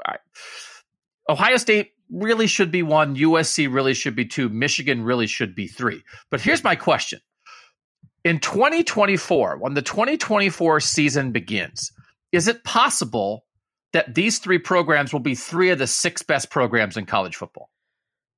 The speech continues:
<sighs> So, 'cause here's my question. If the top five, would the top five possibly be in twenty twenty-four when we say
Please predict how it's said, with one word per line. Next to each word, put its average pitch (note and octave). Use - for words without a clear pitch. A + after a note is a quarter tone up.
<sighs> G#3+
So, F3
'cause D#3+
here's A3+
my A3+
question. C#3
If F3+
the G#3
top C4+
five, D3
would E3
the F3+
top C4
five D3
possibly G#3
be F#3+
in C3
twenty D3+
twenty-four C#3+
when D#3
we E3
say C#3+